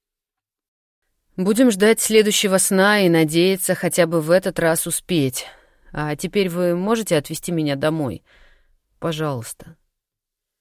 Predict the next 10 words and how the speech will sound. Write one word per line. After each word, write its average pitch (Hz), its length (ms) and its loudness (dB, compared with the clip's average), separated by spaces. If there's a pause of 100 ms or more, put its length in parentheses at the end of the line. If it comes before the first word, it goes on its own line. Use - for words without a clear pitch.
(680)
Последнее 233 520 2
слово 226 480 4
она 202 240 0
добавила 196 560 0
уже 196 280 -2
чуть 190 280 -8
слышно, 147 880 -4
надеясь, 160 500 -2
что - 220 -4
следователь 190 960 -2